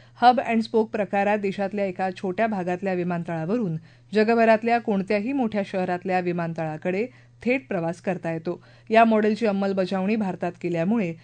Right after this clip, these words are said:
नागरिकांना आपल्या प्रदेशातूनच आंतरराष्ट्रीय प्रवासाला जाता येईल, असं नायडू यांनी सांगितलं. महाराष्ट्रात गौण खनिज माफिया आणि वाळू तस्करी रोखण्यासाठी विशेष कृती दल स्थापन करण्याची घोषणा महसूल मंत्री चंद्रशेखर बावनकुळे यांनी विधानसभेत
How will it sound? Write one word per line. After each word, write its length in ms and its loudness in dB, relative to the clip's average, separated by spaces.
नागरिकांना 640 2
आपल्या 340 0
प्रदेशातूनच 840 -2
आंतरराष्ट्रीय 720 0
प्रवासाला 540 -2
जाता 300 -4
येईल, 300 -2
असं 340 -2
नायडू 340 2
यांनी 200 -2
सांगितलं. 460 -6
महाराष्ट्रात 580 4
गौण 300 6
खनिज 280 2
माफिया 460 2
आणि 280 0
वाळू 300 0
तस्करी 380 -2
रोखण्यासाठी 720 -2
विशेष 380 -4
कृती 260 -4
दल 180 0
स्थापन 420 -4
करण्याची 520 -4
घोषणा 480 -4
महसूल 380 2
मंत्री 380 0
चंद्रशेखर 640 -2
बावनकुळे 520 -2
यांनी 320 -2
विधानसभेत 640 -4